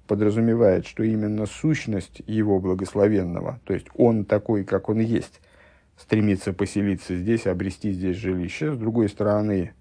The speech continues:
тахтойним, жилище должно быть в нижних, подчёркивает то, что стремление Всевышнего направлено на то, чтобы его жилище, для его сущности, как мы сказали выше, оно было бы им обретено именно в самом-самом низу, ниже которого нет.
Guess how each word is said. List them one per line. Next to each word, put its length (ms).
тахтойним, 680
жилище 500
должно 340
быть 200
в 60
нижних, 460
подчёркивает 840
то, 180
что 220
стремление 800
Всевышнего 520
направлено 640
на 200
то, 200
чтобы 280
его 180
жилище, 600
для 200
его 200
сущности, 420
как 180
мы 80
сказали 380
выше, 340
оно 260
было 320
бы 280
им 220
обретено 600
именно 720
в 100
самом-самом 920
низу, 320
ниже 360
которого 480
нет. 340